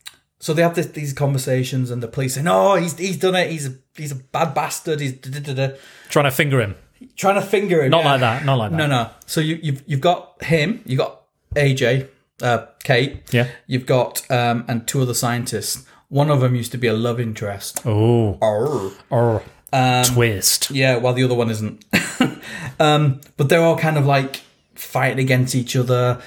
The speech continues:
Speaker 1: They look at the, the, the kind of marks on the child and the son
Speaker 2: Mm.
Speaker 1: and say, "Look, these, like, animal, animal marks and
Speaker 2: Mm.
Speaker 1: stuff." So, "But look at him, he's not an animal."
Speaker 2: Mm.
Speaker 1: And then during this interview, it kicks off slightly. So they all run in to get hold of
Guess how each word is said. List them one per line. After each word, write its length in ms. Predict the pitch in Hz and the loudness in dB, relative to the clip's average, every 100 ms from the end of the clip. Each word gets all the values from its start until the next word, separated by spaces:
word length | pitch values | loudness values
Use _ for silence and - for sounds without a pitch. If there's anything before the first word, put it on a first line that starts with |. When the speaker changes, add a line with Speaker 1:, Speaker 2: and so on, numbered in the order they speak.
| - - | -20 -2
Speaker 1:
They 80 | 131 | 0
look 160 | 131 | 0
at 100 | 127 | 0
the, 80 | 127 | -2
the, 180 | 117 123 | -2 -2
the 160 | 110 | -2
kind 200 | 117 120 117 | -2 0 0
of 220 | 110 - | -4 -4
marks 500 | 131 117 120 - - | 0 2 2 0 -2
on 200 | 117 117 | 0 0
the 100 | 113 | -2
child 520 | - 107 113 117 113 | 0 2 2 2 2
and 140 | 113 113 | 2 2
the 60 | |
son 180 | 104 101 | 2 2
Speaker 2:
Mm. 20 | 110 | 0
Speaker 1:
and 60 | |
say, 100 | 123 | 0
"Look, 280 | 123 131 131 | 2 2 0
these, 480 | 127 120 117 117 123 | -4 -2 -4 -6 -8
like, 220 | 90 - | -8 -6
animal, 560 | 101 104 110 110 107 - _ _ _ - | -2 0 2 2 0 -4 _ _ _ -8
animal 280 | 107 107 107 | -2 0 0
marks 400 | 104 104 107 - | 0 0 -2 -2
and 80 | 101 | -2
Speaker 2:
Mm. 40 | |
Speaker 1:
stuff." 300 | 92 107 107 - - - | 0 -2 -2 -8 -18 -4
So, 100 | - | 0
"But 120 | 147 | 0
look 240 | - 165 175 | 0 0 0
at 60 | |
him, 120 | - | -2
he's 120 | 120 120 | -2 -2
not 140 | 117 | 0
an 60 | 131 | 2
animal." 380 | 151 120 104 - - | 2 0 -2 -8 -6
Speaker 2:
Mm. 120 | 101 - - _ _ 156 | -6 -6 -14 _ _ 2
Speaker 1:
And 100 | 196 | 4
then 180 | 220 - | 4 2
during 180 | 214 | 2
this 120 | 208 185 | 2 0
interview, 540 | 190 151 123 98 101 - _ | 0 0 0 -2 -6 -12 _
it 220 | - - - | -20 -16 -4
kicks 280 | - - | -2 0
off 160 | 185 175 | -2 -2
slightly. 440 | - 123 110 98 - - _ _ _ | -2 -2 -2 -4 -12 -18 _ _ _
So 440 | - - 143 135 135 | -6 0 2 2 0
they 60 | 165 | 2
all 120 | 165 | 2
run 160 | 160 147 | 2 2
in 120 | 139 | 2
to 100 | 127 | 2
get 160 | 135 | 2
hold 180 | 131 127 | 2 2
of 240 | 127 117 | 2 -2